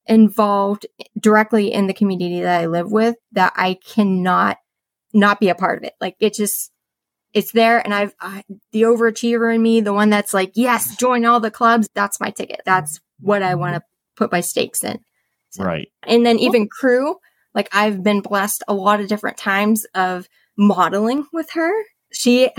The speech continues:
Speaker 1: ends up doing, um, she does these online fashion advice, different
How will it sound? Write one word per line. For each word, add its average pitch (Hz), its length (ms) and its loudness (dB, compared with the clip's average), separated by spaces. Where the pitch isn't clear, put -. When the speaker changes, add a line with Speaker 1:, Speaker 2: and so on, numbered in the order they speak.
Speaker 1:
ends 226 220 4
up 226 160 0
doing, 202 380 0
um, 190 320 -2
she - 160 -8
does 220 260 -4
these 185 460 -2
online 202 800 0
fashion 247 680 0
advice, 226 920 2
different 185 380 -6